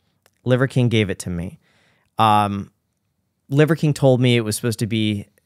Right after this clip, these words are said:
to show me abundance and to believe that, uh, you know, anything is possible and you could do it. And,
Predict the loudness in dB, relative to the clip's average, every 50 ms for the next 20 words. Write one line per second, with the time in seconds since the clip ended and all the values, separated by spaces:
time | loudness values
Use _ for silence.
0 | _ _ -10 -8 -6 -4 -2 -2 -2 0 0 -2 -2 -4 -6 -6 -6 -4 -4 -4
1 | -4 -6 -8 -10 -10 -10 -10 -10 -10 -14 -16 _ -8 -6 -4 -4 -4 -4 -6 -6
2 | -6 -6 -6 -4 -4 -4 -2 -2 -2 -4 -4 -8 -12 -8 -6 -6 -6 -6 -8 _
3 | -8 -6 -6 -4 -6 -6 -6 -8 -6 -4 -2 -2 0 0 0 -2 -4 -6 -6 -10
4 | -10 -10 -8 -10 -10 -8 -6 -6 -6 -6 -8 -10 -10 -12 -14 -14 -8 -4 -4 -2
5 | -2 -2 -4 -6 -8 -10 -10 -12 -14